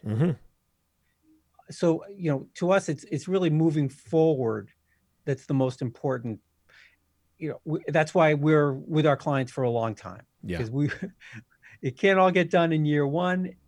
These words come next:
Speaker 2: There's likely to be changes in, throughout the years, and we, and we wanna help them move forward.
Speaker 1: Yeah, absolutely.
Speaker 2: So, you know, one, one way I do that is I,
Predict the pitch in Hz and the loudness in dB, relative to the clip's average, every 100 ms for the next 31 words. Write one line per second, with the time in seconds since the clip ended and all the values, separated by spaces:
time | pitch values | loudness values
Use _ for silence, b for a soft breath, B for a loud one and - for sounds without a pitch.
0 | _ _ 139 123 135 160 170 165 156 147 | _ _ -4 -4 -2 -2 -2 -4 -2 -4
1 | - 165 160 160 160 151 - 139 135 131 | -4 -4 -2 -4 -6 -6 -6 -4 -4 -6
2 | - b _ 147 156 165 165 151 156 160 | -12 b _ -2 0 0 -2 -2 -2 -2
3 | 151 139 147 - 135 135 143 139 131 127 | -4 -4 -6 -6 -6 -4 -4 -4 -4 -6
4 | 127 - 123 123 113 120 95 - _ _ | -10 -8 -6 -6 -8 -10 -10 -12 _ _
5 | _ - 78 - 110 - 101 82 71 - | _ -12 -12 -6 -6 -4 -4 -6 -8 -16
6 | _ _ _ _ _ _ _ - 147 143 | _ _ _ _ _ _ _ -8 -4 -4
7 | 214 202 160 147 226 208 202 226 196 147 | -6 0 2 4 2 2 0 2 2 2
8 | 170 196 214 220 233 240 160 160 160 B | 2 0 -4 -4 -6 -8 -4 -4 -6 B
9 | B B _ - _ - - | B B _ -20 _ -18 -14